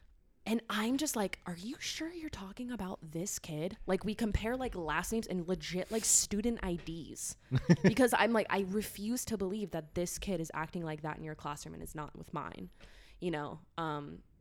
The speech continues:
Speaker 1: so, toot toot. You know what I mean?
Speaker 2: Hoot hoot. I'd pat you on the back, but your hand's in the way, Sam.
Speaker 1: Thank you.
Speaker 2: You're welcome. Uh, <laughs> anyway, um,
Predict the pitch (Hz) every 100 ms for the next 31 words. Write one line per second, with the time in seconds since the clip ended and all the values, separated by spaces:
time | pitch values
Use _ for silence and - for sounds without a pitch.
0 | - - - 117 80 160 - - _ _
1 | - - - 147 - - 165 160 156 170
2 | - - - - - 151 165 131 139 139
3 | 110 - - - - 123 117 135 139 117
4 | 92 101 101 - - - - 92 82 104
5 | 101 82 69 69 69 - 69 - - -
6 | - - - - - - 175 185 180 175
7 | 90 85 92 67 76 - - - - -
8 | - - - 113 101 98 92 - - -
9 | - - - - - - - - - -
10 | - - - - - - 113 76 71 -
11 | - - - - 113 110 98 87